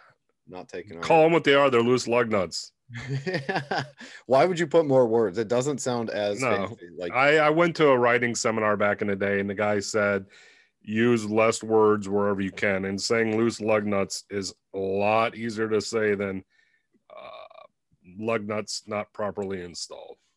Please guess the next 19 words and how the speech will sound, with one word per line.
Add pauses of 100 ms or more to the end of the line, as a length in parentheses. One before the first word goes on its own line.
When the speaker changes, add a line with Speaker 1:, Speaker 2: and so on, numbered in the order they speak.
(140)
Speaker 1:
My
old
boss
used
to
tell
me,
"You
don't
get
paid
by
the
word,
so
don't
put
unnecessary
words."